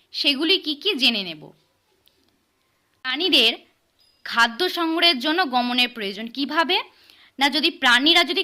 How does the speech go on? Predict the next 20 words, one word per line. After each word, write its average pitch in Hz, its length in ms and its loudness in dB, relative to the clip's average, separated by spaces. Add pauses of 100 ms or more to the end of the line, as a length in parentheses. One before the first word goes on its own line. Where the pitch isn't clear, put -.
খাদ্য 233 260 0 (180)
সংগ্রহ 311 360 -2
করতে 320 200 -4 (140)
না 233 80 6 (160)
যায়, 220 220 2 (460)
তাহলে 240 340 2 (100)
কিন্তু 294 220 -4 (120)
তারা 233 220 4 (920)
খেতে 302 340 0
পারবে 320 340 4
না। 311 60 4 (360)
তার 247 220 4
জন্য - 180 0 (260)
খাদ্য 233 220 0 (120)
সংগ্রহের 294 400 -2
জন্য 294 140 -4 (100)
তাদেরকে 233 340 -2 (180)
এক 240 140 -6
স্থান 285 220 -2
থেকে 294 120 -8